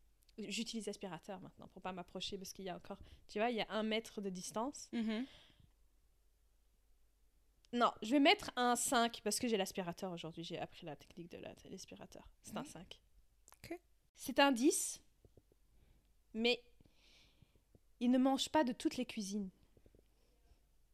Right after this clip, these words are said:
Speaker 2: Mais alors, ça peut pas être un dix ? <laughs> Ça, c'est un truc que je déteste. J'ai, vraiment, euh, faut savoir que j'ad-,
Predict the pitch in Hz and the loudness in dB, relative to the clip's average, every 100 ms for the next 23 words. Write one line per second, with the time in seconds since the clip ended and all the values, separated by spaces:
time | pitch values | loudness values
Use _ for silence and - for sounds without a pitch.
0 | _ - - - 196 202 - 220 202 - | _ -20 -12 0 2 2 0 -4 -4 0
1 | 202 - 196 196 214 240 - - - - | 0 0 -6 -6 -6 -6 -6 -8 -14 -20
2 | - - - - - 508 - 494 605 - | -20 -18 -8 -6 -4 -6 -4 10 12 12
3 | 605 - 554 - - - - - 330 - | 12 10 6 6 -6 -4 -4 2 0 2
4 | 262 - 269 - 311 320 285 208 220 - | -2 0 -6 4 6 6 4 4 0 0
5 | 240 208 214 - _ - - - 247 - | 0 -2 -2 -8 _ -20 -10 -6 -6 0
6 | 233 233 - - - - - - - - | 4 4 4 2 0 -2 -6 -18 -20 -6
7 | 233 202 208 214 220 247 285 359 - - | 2 4 4 6 8 10 8 6 0 -18
8 | - - - 247 247 254 269 269 - 269 | -18 -20 -2 0 2 2 4 4 4 2
9 | 254 - - - - - 214 208 | 0 -4 -20 -20 -16 -6 -4 -4